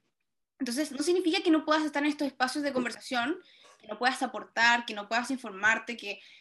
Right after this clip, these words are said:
porque imagínate, digamos, algo nada que ver con el feminismo, para que se entienda, eh, el matrimonio igualitario.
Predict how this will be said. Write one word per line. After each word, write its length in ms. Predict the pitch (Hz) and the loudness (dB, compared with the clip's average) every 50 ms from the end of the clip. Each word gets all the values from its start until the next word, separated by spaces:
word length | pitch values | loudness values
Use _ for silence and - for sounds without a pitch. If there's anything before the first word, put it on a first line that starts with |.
| _ _ | _ _
porque 260 | - 247 247 247 247 - | -4 -2 -2 -2 -2 -4
imagínate, 760 | 233 254 277 277 - 359 381 403 403 427 403 349 311 311 - _ _ _ _ _ _ _ - | -2 -4 -2 -2 0 2 2 2 2 2 0 0 0 -2 -8 _ _ _ _ _ _ _ -10
digamos, 320 | 214 220 233 247 269 262 - | -6 -2 -2 0 0 0 0
algo 240 | 254 247 240 247 | 0 0 0 -2
nada 220 | 220 233 240 277 294 | 0 2 2 2 2
que 80 | 320 | 2
ver 60 | 330 311 | 0 0
con 80 | 339 | 0
el 60 | 330 | 0
feminismo, 380 | 339 330 311 277 254 240 208 208 | 2 2 2 2 2 0 -2 -4
para 120 | - 202 | -6 -6
que 60 | 202 208 | -6 -8
se 80 | 220 | -10
entienda, 420 | 214 220 - 233 226 220 - - - | -12 -10 -10 -8 -6 -6 -8 -8 -8
eh, 300 | - - 233 226 - - - | -8 -6 -4 -4 -6 -6 -6
el 480 | - 262 262 262 262 254 247 247 240 | -4 -4 -2 0 0 0 -2 -2 0
matrimonio 380 | 233 233 233 254 254 277 302 330 | -2 0 0 0 2 2 2 4
igualitario. 460 | 330 311 285 269 - 220 - - - | 4 2 2 2 0 -2 -2 -4 -10